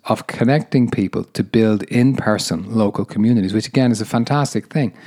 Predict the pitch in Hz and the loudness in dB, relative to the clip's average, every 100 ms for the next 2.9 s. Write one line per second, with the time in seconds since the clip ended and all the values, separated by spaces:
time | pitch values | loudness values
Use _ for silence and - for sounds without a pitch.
0 | - - 117 127 170 160 104 95 - 113 | -20 -8 -2 2 4 4 2 0 0 2
1 | 117 123 147 139 143 139 139 147 139 127 | 4 4 4 2 2 4 4 4 2 2
2 | 110 - 123 123 117 127 131 151 | 0 2 4 4 4 2 2 0